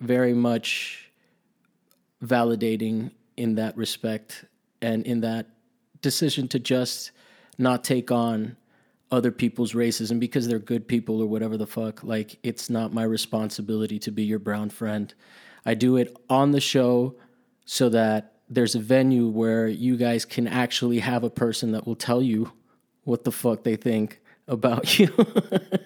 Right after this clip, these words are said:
But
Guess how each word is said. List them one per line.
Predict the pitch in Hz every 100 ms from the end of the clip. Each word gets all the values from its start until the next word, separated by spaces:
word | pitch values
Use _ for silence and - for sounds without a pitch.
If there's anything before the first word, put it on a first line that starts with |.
| 190 - 180 - 170 - - - - _ - - - - - - - _ -
But | 127 135 127 123 120 -